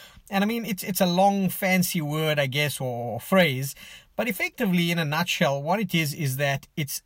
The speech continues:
an easy way for a company that's looking at a listing to effectively get itself listed on, on a bourse without going through the normal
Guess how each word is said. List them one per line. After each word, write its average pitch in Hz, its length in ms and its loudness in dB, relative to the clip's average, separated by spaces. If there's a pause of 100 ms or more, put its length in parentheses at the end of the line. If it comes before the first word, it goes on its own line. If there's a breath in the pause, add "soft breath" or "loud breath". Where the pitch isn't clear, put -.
an 147 240 -2
easy 220 380 -2
way 143 500 2 (260 loud breath)
for 156 220 -2
a 143 80 0
company 196 440 0
that's 143 260 -4
looking 190 340 -2
at 165 80 0
a 139 40 0
listing 135 580 -2 (340 loud breath)
to 156 200 -2
effectively 175 640 -2
get 151 200 2
itself 147 400 -2
listed 147 320 -2
on, 135 200 -2
on 139 120 -4
a 131 80 -2
bourse 131 300 -4
without 143 260 0
going 139 220 0
through 139 240 -4
the 131 80 -2
normal 139 580 -2